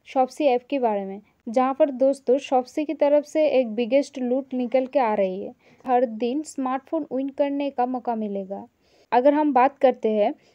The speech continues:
तो आज ही की डेट में ही ये ऑफर लॉन्च किया गया। ऑफर काफ़ी ज़्यादा इंटरेस्टिंग है, वीडियो भी काफ़ी ज़्यादा इंटरेस्टिंग है। तो दोस्तों, वीडियो को शुरू करने के पहले Telegram चैनल में ज्वाइन नहीं हो तो क्या कर रही हो? Telegram चैनल में कभी तक छोटा मोटा लूट आ जाते हैं तो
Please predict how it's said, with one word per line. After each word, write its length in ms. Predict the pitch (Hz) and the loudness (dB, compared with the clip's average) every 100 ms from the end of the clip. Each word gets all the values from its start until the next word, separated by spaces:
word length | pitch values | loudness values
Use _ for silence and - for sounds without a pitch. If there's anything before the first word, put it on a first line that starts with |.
| _ | _
तो 60 | - | -2
आज 300 | - 233 226 | 2 4 4
ही 60 | 277 | 2
की 160 | 330 302 | 0 2
डेट 300 | 247 262 262 | 4 4 2
में 140 | 247 | 0
ही 240 | 240 247 339 _ - | 0 -2 -4 _ -2
ये 120 | 254 | 6
ऑफर 340 | 254 233 269 277 | 8 8 6 4
लॉन्च 320 | 254 233 240 | 4 4 2
किया 260 | - 233 202 | -2 0 2
गया। 260 | 190 185 - _ _ - | 0 -2 -8 _ _ -2
ऑफर 320 | - 262 311 | 2 4 4
काफ़ी 280 | 320 294 330 | 4 2 2
ज़्यादा 240 | 294 311 | 4 6
इंटरेस्टिंग 560 | 320 294 254 269 - 285 | 6 6 2 2 -2 0
है, 160 | 247 302 - _ 247 | 2 0 -4 _ -4
वीडियो 380 | 269 254 285 | -2 0 2
भी 200 | 269 330 370 _ - | 2 0 -2 _ -2
काफ़ी 240 | 269 269 | 0 0
ज़्यादा 260 | 269 294 302 | 2 4 4
इंटरेस्टिंग 600 | 269 233 226 214 233 208 | 2 2 0 -2 -6 -4
है। 80 | 196 | -2
तो 80 | 254 | 2
दोस्तों, 380 | 247 269 - 254 | 2 2 2 0
वीडियो 280 | 254 247 | 0 -2
को 120 | 247 262 | 0 -2
शुरू 240 | 277 254 | -2 -4
करने 320 | 247 247 247 | -2 -2 -2
के 100 | 247 | -4
पहले 360 | 269 254 247 226 277 _ - | -4 -4 -4 -6 -8 _ -4
Telegram 420 | 247 233 220 254 | -2 -2 -4 -6
चैनल 280 | 262 269 269 | -4 -4 -4
में 180 | 269 262 | -6 -4
ज्वाइन 260 | 254 254 | -4 -4
नहीं 160 | 262 262 | -6 -6
हो 60 | 262 | -6
तो 120 | 277 | -6
क्या 240 | - 254 254 | -4 -4 -2
कर 180 | 254 | -2
रही 160 | 220 220 | -4 -4
हो? 80 | 220 | -6
Telegram 480 | 208 240 226 226 254 | -4 -4 -4 -6 -4
चैनल 220 | 269 262 | -4 -4
में 140 | 262 262 | -6 -6
कभी 220 | 254 247 | -6 -6
तक 220 | 247 262 - | -6 -10 -6
छोटा 240 | 254 240 | -6 -6
मोटा 240 | 233 226 | -6 -8
लूट 280 | 254 247 247 | -4 -4 -2
आ 80 | 247 | -4
जाते 280 | 220 220 220 | -2 -4 -4
हैं 100 | 220 | -6
तो 120 | 247 | -6